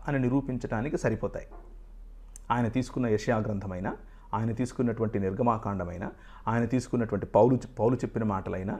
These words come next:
ఆయన తీసుకున్నటువంటి యేసే స్వయంగా చెప్పిన మాటలైనా ఆయనను, ఆ, త-, ఆ-, ఆయన యొక్క విశిష్టతను నిర్-, ఆ, చూపిస్తాయి. అలాగే ఒకవేళ ఈ షఫీ గారు వీటిని గనుక నమ్మితే ఇస్లాం మరియు,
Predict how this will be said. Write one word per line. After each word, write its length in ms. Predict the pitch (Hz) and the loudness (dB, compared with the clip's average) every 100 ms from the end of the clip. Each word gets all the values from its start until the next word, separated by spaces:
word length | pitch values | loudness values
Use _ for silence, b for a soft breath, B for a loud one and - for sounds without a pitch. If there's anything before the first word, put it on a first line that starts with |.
| - | -6
ఆయన 200 | 107 120 | -4 -2
తీసుకున్నటువంటి 560 | 113 131 - 120 110 95 | 0 -2 -2 -2 0 0
యేసే 380 | 92 131 143 180 | 4 4 6 2
స్వయంగా 340 | 165 123 117 | 4 0 0
చెప్పిన 300 | 120 - 107 | -2 -4 -4
మాటలైనా 580 | 98 92 92 85 90 339 - b b b b b | -4 -6 -8 -8 -6 -8 -10 b b b b b
ఆయనను, 500 | 110 120 127 123 349 - - - - - - | 4 6 6 6 4 0 -16 -18 -18 -10 2
ఆ, 400 | 120 110 107 101 85 - | 4 6 4 2 0 0
త-, 100 | 123 - | 2 2
ఆ-, 340 | 117 120 123 | 2 6 8
ఆయన 320 | 143 156 143 | 8 6 6
యొక్క 440 | 135 135 123 - 151 | 6 6 4 4 6
విశిష్టతను 840 | 131 107 110 170 - 170 170 156 | 6 6 0 -2 2 2 4 2
నిర్-, 280 | 156 143 139 | 4 4 6
ఆ, 400 | 131 127 123 120 - 131 127 | 8 8 6 4 0 -2 0
చూపిస్తాయి. 420 | 151 147 - 196 - 131 | 0 0 2 2 2 4
అలాగే 460 | 196 196 147 160 B B | 6 8 6 6 B B
ఒకవేళ 480 | 139 143 156 233 160 - - - - 131 135 | 6 8 12 12 12 4 -14 -16 -14 -10 -8
ఈ 120 | 127 | -4
షఫీ 300 | - 143 190 | 0 2 4
గారు 260 | 170 147 | 6 6
వీటిని 320 | 123 135 139 127 | 4 2 2 2
గనుక 240 | 117 113 | 2 0
నమ్మితే 500 | 113 104 92 165 - B B | 0 0 2 0 0 B B
ఇస్లాం 500 | 147 - 185 185 185 - | -6 0 2 2 0 -2
మరియు, 500 | 139 127 127 127 | 0 2 2 0